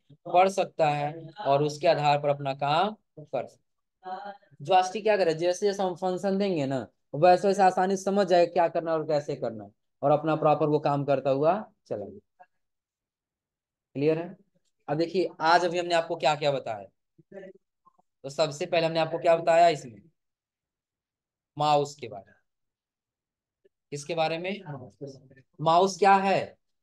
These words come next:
एक पॉइंटिंग डिवाइस। क्या है? एक पॉइंटिंग डिवाइस है जिसके माध्यम से अपने कंप्यूटर में डेटा इंस्ट्रक्शन या अपने निर्देश को अपने कंप्यूटर के अंदर देते हैं। वो कौन सा डिवाइस है? माउस।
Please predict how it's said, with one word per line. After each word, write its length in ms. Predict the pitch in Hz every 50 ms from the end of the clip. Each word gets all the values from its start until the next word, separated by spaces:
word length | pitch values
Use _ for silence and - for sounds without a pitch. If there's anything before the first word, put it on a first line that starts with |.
| _ _ _ _ -
एक 180 | 185 190 190 - -
पॉइंटिंग 440 | 196 180 180 175 175 170 190 190
डिवाइस। 460 | 175 160 143 127 117 110 107 - - _ 139 - - - _ _ _ _ _ _ _ _ _ _ _ _
क्या 120 | - - -
है? 200 | 175 190 214 233 - - _ _ _ 139 139 139 143
एक 140 | 175 160 147
पॉइंटिंग 400 | 165 170 170 175 175 185 208 202
डिवाइस 280 | 190 180 175 175 175 175
है 60 | 185
जिसके 360 | 165 165 170 165 - - 180
माध्यम 340 | 170 170 160 160 160 165 165
से 80 | 156 165
अपने 220 | 151 160 165 156
कंप्यूटर 400 | 147 156 147 147 139 151 151 160
में 180 | 156 156 151 151
डेटा 340 | 143 147 143 143 143 151
इंस्ट्रक्शन 640 | 147 147 143 139 143 139 - - 151 147 147 156 156 - _ _ _ _
या 140 | 147 151 151
अपने 240 | 151 147 151 160 156
निर्देश 400 | 156 156 151 147 147 160 156 156
को 80 | - 156
अपने 220 | 143 151 151 139
कंप्यूटर 380 | 143 143 139 135 147 139 143 147
के 80 | 147
अंदर 220 | 143 139 139 139 127
देते 280 | 131 127 123 - 123
हैं। 280 | 123 120 120 123 131 127 _ _ _ _ _ -
वो 60 | 131
कौन 220 | 131 147 147 151
सा 120 | 147 165 160
डिवाइस 380 | 151 156 151 151 151 151 -
है? 80 | 165 147
माउस। 600 | 135 135 123 113 113 107 101 98 - - - _